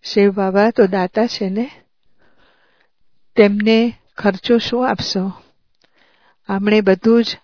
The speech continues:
એમ-, એમને આપી દીધું, વારિસ બનાવી દીધા. વળતરમાં જુઓ,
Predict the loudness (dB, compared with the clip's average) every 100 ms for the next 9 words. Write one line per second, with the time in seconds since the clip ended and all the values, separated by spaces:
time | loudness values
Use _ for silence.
0 | _ _ -2 -2 -4 -10 _ 0 0 2
1 | 0 0 -2 -2 0 -2 -2 -4 -6 -10
2 | -8 -2 0 0 -2 -4 -2 0 0 2
3 | 0 -2 -6 -8 -14 _ _ _ _ 0
4 | 2 2 0 -2 -2 -2 0 0 0